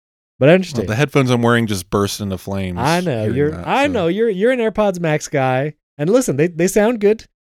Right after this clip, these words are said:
Speaker 1: I used them on a long flight just earlier this summer. But, I mean, three years, five hundred and fifty dollars for a three-year-old device.
Speaker 2: I think that's it, though, isn't it?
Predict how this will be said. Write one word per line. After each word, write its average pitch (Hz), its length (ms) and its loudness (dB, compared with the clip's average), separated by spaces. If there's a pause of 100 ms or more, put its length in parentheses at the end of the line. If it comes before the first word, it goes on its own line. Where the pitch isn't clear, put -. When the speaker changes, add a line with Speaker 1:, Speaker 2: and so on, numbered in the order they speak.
(220)
Speaker 1:
I 147 100 2
used 185 260 0
them 190 120 2
on 180 120 2
a 170 40 2
long 170 260 2
flight 175 360 2
just - 600 -4 (220)
earlier 170 420 4
this 165 180 -2
summer. 165 400 2 (560)
But, 143 280 -6
I 160 120 -6
mean, 185 220 4
three 226 260 0
years, 220 420 2
five 202 400 -2
hundred 202 340 0
and 170 160 2
fifty 202 400 -2
dollars 104 800 0 (140)
for 123 120 0
a 110 40 2
three-year-old 151 460 2
device. 120 180 -2
Speaker 2:
I - 20 -4
think 180 160 -2
that's - 220 0
it, 180 220 2
though, 104 480 0
isn't 135 260 0
it? 90 140 -2